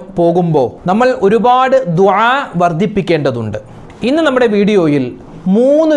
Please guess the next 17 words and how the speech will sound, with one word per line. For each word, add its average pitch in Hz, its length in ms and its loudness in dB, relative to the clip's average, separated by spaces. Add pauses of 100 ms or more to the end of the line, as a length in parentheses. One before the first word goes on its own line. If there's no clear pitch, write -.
രൂപത്തിലുള്ള 202 640 2 (320)
ദുആയാണ് 175 720 2 (240)
നിങ്ങൾക്ക് 165 460 0 (180)
പരിചയപ്പെടുത്തി 151 760 0
തരുന്നത്. 117 380 -4 (680)
ഒരു 285 200 2
മനുഷ്യൻ 247 420 0 (520)
ഒരു 262 200 4
വർഷം 226 380 0 (120)
വിട 202 160 2 (120)
പറഞ്ഞു 208 440 2
പോയി 165 300 0 (560)
അടുത്ത 233 280 0 (100)
വർഷം 233 360 0 (120)
വരുന്ന 220 360 2 (200)
ഒരു 220 140 4 (200)
സന്ദർഭത്തിൽ 160 640 -2